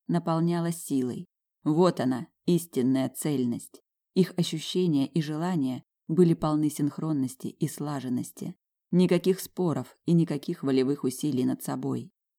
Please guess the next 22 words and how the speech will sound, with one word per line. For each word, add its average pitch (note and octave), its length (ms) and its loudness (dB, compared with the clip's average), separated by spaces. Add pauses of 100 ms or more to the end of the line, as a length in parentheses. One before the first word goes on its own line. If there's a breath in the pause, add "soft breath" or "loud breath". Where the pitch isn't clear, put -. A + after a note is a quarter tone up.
И E3+ 160 6
это E3+ 420 2
одно D3+ 340 2
уже D3 280 -2
дарило C#3+ 380 0
ощущение C#3+ 640 0
не D3 140 2
то F#3 180 -4
что - 180 -8
свернуть D3+ 480 -2
горы, D#3+ 380 0 (300)
распылить E3 680 2
их C3+ 140 -2
на C#3 240 0
атомы. A#2 540 -2 (600)
Милолика C#3 480 6
что-то C3+ 320 -2
промурлыкала C#3 800 -2 (220)
и D3+ 100 0
развернулась C#3 640 0
к - 80 -10
нему, B2+ 380 0